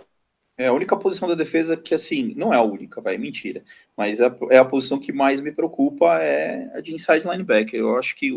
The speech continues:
o, a lesão do Ruben Foster é o que vai pesar, já, aliás, já deve estar pesando. É,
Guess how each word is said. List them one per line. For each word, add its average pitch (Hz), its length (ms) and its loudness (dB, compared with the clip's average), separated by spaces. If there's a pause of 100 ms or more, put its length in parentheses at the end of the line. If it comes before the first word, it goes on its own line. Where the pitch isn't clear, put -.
o, 107 240 -2
a 101 40 0
lesão 113 240 0
do 139 60 -2
Ruben 131 220 0
Foster 123 320 -2
é 143 80 2
o 143 80 -2
que - 120 -10
vai 135 140 2
pesar, 123 480 0 (320)
já, 123 120 4
aliás, 123 360 4 (340)
já 127 140 0
deve 131 400 6
estar 117 220 0
pesando. 131 640 -2 (640)
É, 107 840 -2